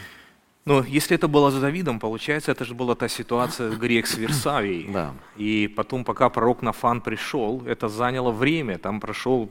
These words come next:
Speaker 1: да, беременность,
Speaker 2: Ну, какое-то
Speaker 1: родился
Speaker 2: время,
Speaker 1: ребёнок,
Speaker 2: да.
Speaker 1: это чуть ли не
Speaker 2: Да,
Speaker 1: год, наверное,
Speaker 2: да,
Speaker 1: заняло.
Speaker 2: да.
Speaker 1: Интересно,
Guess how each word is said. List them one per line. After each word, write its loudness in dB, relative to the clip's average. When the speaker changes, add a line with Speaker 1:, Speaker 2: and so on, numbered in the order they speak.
Speaker 1:
да, 0
беременность, 0
Speaker 2:
Ну, -2
какое-то 2
Speaker 1:
родился 2
Speaker 2:
время, 2
Speaker 1:
ребёнок, 0
Speaker 2:
да. -2
Speaker 1:
это -2
чуть -8
ли -4
не -4
Speaker 2:
Да, -8
Speaker 1:
год, -4
наверное, 0
Speaker 2:
да, -6
Speaker 1:
заняло. -2
Speaker 2:
да. -6
Speaker 1:
Интересно, 0